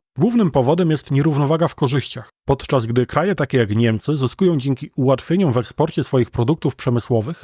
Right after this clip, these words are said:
Polska i inne kraje rolnicze obawiają się zalewu taniej żywności z Ameryki Południowej. Ta żywność często nie spełnia europejskich standardów produkcji, a jej niskie ceny mogą wypierać lokalnych producentów z rynku.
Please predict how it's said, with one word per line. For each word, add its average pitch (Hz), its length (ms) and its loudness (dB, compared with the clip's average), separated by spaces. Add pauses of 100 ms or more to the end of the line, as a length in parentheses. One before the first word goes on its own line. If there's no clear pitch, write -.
(160)
Polska 131 500 -2
i 175 200 -4
inne 226 240 4
kraje 165 300 2
rolnicze 139 420 2
obawiają 139 440 2
się 143 160 -2
zalewu 143 360 0
taniej 165 360 0
żywności 123 480 0
z 123 40 -4
Ameryki 127 400 0
Południowej. 107 640 -2 (200)
Ta 117 160 2
żywność 127 640 -2
często 196 320 -2
nie 170 140 2
spełnia 175 380 -2
europejskich 156 580 0
standardów 139 500 0
produkcji, 123 540 -4 (100)
a 117 120 -4
jej 113 200 2
niskie 151 340 0
ceny 180 260 0
mogą 139 260 2
wypierać 135 460 0
lokalnych 156 460 0
producentów 131 600 0
z - 40 -4
rynku. 120 360 -2